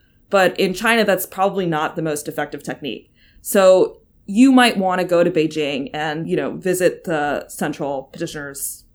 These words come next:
Bureau, I think it's called. And what happens a lot is that these petitioners end up getting jailed or, like, beat up by either thugs or, like, yeah, like, people working for the local government.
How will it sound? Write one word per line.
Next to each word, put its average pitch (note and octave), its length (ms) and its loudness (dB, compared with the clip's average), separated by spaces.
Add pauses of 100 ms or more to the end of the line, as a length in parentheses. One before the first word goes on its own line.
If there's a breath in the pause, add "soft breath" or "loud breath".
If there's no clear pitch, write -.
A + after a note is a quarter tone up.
(160)
Bureau, C3+ 400 -4 (160)
I - 40 -12
think - 160 -14
it's - 100 -16
called. - 340 -14 (300 soft breath)
And F#3+ 480 -2
what G#3 300 0
happens B3 440 4
a G#3+ 80 0
lot E3 400 2
is G3 140 -2
that F3+ 160 2
these F3+ 180 -6
petitioners G#3 720 0
end F#3 160 2
up - 220 0
getting E3+ 500 2 (340 soft breath)
jailed G#3 460 4
or, F3 100 2
like, E3 220 -4 (140)
beat G3+ 180 -2
up F3 320 2
by C#3+ 440 0 (360)
either F#3+ 240 -2
thugs F#3+ 600 2
or, F3 180 2
like, D#3+ 280 0 (140)
yeah, F3+ 140 2
like, E3+ 140 0
people F#3+ 280 -4
working F3+ 300 0
for F3+ 80 -8
the E3+ 80 -4
local D#3 280 -2
government. G#3 500 0